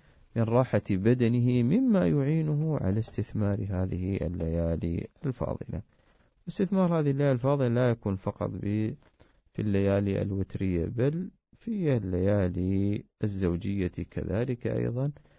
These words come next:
ليحرص كذلك أيضاً على أن لا يضيعها،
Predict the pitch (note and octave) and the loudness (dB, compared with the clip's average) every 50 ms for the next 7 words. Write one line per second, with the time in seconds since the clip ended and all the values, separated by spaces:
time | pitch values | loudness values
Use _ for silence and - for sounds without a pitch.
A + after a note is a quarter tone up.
0 | _ _ _ _ - A2 B2+ C#3 - - G#2+ G#2 - - - - - F#2 F#2 G#2 | _ _ _ _ -2 2 2 2 2 0 -2 -2 -2 -4 -6 -4 -2 -2 0 2
1 | G#2+ G#2 A2 G2+ - - - - E2+ F2+ F2 E2+ F2 F2+ F2 F2+ F#2 D#2+ E2+ E2+ | 2 2 0 -2 -4 -4 -2 -2 0 0 0 0 0 -2 -2 -2 -2 -2 -2 -2
2 | G2 G2+ G2+ G2 F#2+ F#2 E2+ - - A#2+ G#2+ A2+ B2 C3+ C#3 - _ _ _ _ | -4 -4 -4 -4 -4 -4 -4 -6 -4 -4 -4 -2 -2 -4 -4 -6 _ _ _ _
3 | _ _ _ _ - A#2 A#2 A2 G#2 G#2 F#2+ G2 F#2+ F#2 E2+ - - - G2+ - | _ _ _ _ -4 -2 -2 0 0 0 0 2 2 0 0 0 -2 -4 -4 -4
4 | - - G#2+ | -6 -6 -8